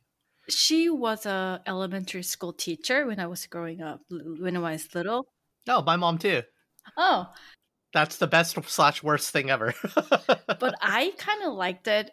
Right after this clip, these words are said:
Speaker 1: So I have this memory. My favorite subject was always math. And then
Speaker 2: Ah.
Speaker 1: I think when I was, like, eight or nine,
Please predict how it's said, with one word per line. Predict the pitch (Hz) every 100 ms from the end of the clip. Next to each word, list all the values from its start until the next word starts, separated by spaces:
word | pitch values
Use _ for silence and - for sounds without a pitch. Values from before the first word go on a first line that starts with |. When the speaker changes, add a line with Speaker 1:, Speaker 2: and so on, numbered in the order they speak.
| -
Speaker 1:
So | - 220 208 202 -
I | 196 214 220
have | 214 226 208
this | 196 190
memory. | 190 180 180 185 190 185 185 180 -
My | 196
favorite | 190 - 233 247 233 -
subject | - 175 185 - 175 - _ _ _ _ _ _
was | - 170 170 170 -
always | 190 185 170 170 -
math. | 180 165 156 226 - - _
And | 190 175
then | 175 170 170 165
Speaker 2:
Ah. | -
Speaker 1:
I | 208 -
think | 330 320 269
when | 240
I | 226
was, | 208 202
like, | 180 _ -
eight | 196 202
or | 202
nine, | 190 185 170 175 175 175 170